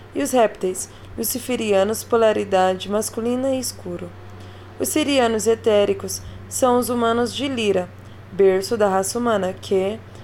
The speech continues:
foram movidos para Sirius B, de onde vier, viviam seres cetáceos,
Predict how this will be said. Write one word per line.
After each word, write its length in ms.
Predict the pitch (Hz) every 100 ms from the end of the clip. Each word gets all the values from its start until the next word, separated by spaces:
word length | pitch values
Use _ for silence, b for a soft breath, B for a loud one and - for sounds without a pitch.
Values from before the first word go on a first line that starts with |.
| B
foram 340 | - 233 233 240
movidos 520 | 233 185 202 196 220
para 280 | - 208 214
Sirius 380 | - 240 262 220
B, 240 | 190 185 - B B -
de 80 | 214
onde 240 | 226 220
vier, 720 | 208 233 220 190 190 190 202 214 -
viviam 560 | 202 226 208 208 214 220
seres 340 | - 202 202
cetáceos, 680 | 247 240 - - - -